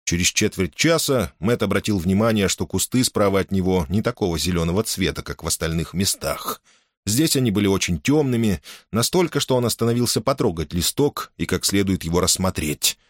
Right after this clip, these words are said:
Листья были почти черными, абсолютно все. Это не смутило Мэтта, и он не стал возвращаться обратно.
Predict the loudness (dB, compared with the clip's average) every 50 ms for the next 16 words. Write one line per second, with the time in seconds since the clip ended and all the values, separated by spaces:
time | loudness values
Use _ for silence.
0 | _ _ _ _ _ -10 -2 0 2 2 2 0 0 0 0 0 2 2 0 0
1 | 2 0 0 -2 -2 0 0 -2 -2 0 0 2 2 2 2 0 -4 -4 -4 -4
2 | -6 -8 _ _ _ _ _ -4 -4 -2 -2 -2 -2 0 0 -2 -2 0 -2 -2
3 | 0 0 0 0 0 0 0 -2 -2 -4 _ _ _ _ _ _ _ -20 -20 _
4 | -4 -4 0 0 2 2 2 2 0 0 0 2 2 2 2 4 4 4 2 2
5 | 0 0 0 0 0 -2 _ -2 0 2 2 2 2 2 2 0 0 0 -2 -2
6 | -2 -2 -4 -6 -4 -4 -2 -2 0 0 -2 0 -2 0 0 0 0 -2 -2 -2
7 | -2 -4 -4 -4 -4 -4 -4 -4